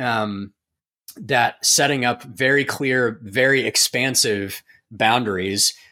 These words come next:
for people is, is very freeing, because a lot of folks will tend to stay towards the middle of the yard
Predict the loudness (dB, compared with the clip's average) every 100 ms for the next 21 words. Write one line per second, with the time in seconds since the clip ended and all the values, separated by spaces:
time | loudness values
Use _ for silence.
0 | _ -8 -6 -4 -2 -2 0 0 0 -2
1 | -2 -2 2 4 2 0 -2 -2 -2 -8
2 | -10 -4 0 2 4 4 2 0 0 0
3 | -2 -2 -2 -2 -2 -2 -2 -2 -2 -8
4 | -14 -4 0 4 4 4 0 0 -2 0
5 | 0 0 0 -2 0 2 4 4 2